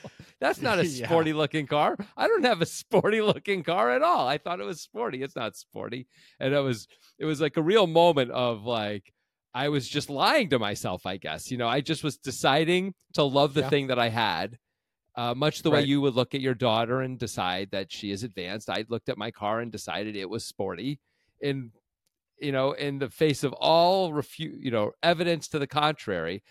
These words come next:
Speaker 1: This is about my car, not about your daughter, to be clear. Um, and then I finally was like, couldn't help but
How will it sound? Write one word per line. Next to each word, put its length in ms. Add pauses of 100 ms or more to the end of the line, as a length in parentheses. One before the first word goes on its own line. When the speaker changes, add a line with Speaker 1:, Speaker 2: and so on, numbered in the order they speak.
(120)
Speaker 1:
This 120
is 60
about 220
my 120
car, 220
not 140
about 180
your 100
daughter, 300
to 80
be 80
clear. 320 (480)
Um, 340 (520)
and 200
then 120
I 80
finally 360
was 160
like, 260
couldn't 280
help 360
but 200